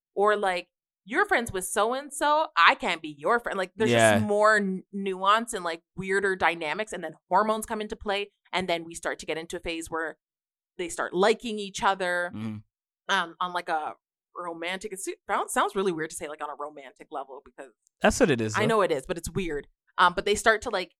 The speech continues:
Speaker 1: get feelings, and then those feelings are misinterpreted. And so if you miss out on two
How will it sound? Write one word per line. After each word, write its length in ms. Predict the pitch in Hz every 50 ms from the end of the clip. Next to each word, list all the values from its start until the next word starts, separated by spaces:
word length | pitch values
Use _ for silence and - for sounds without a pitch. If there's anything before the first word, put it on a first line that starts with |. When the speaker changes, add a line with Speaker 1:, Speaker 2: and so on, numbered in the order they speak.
| _ _ _ _ _ _ _ _ _ _ _ _ _ _ _ _ _
Speaker 1:
get 200 | - 139 - -
feelings, 500 | - - - 208 202 196 196 208 214 208
and 100 | 180 170
then 140 | 165 160 156
those 260 | 160 185 208 220 214
feelings 320 | - 240 226 214 214 214 208
are 100 | 190 185
misinterpreted. 960 | 180 180 214 214 - - 226 214 - - 208 202 - - 214 208 208 214 214
And 160 | 175 180 196
so 300 | 190 - 226 214 208 - _ _ _ _ _ _ _ _ _ _ _ _ _ -
if 200 | 294 294 294 -
you 220 | 302 349 494 466 330
miss 400 | 254 226 233 269 311 - - - -
out 340 | 185 214 202 170 156 165 - _ _
on 440 | - 202 190 190 190 190 190 196 202 _ _ _ _ _ _ _ _
two 400 | - - - - 294 277 269 262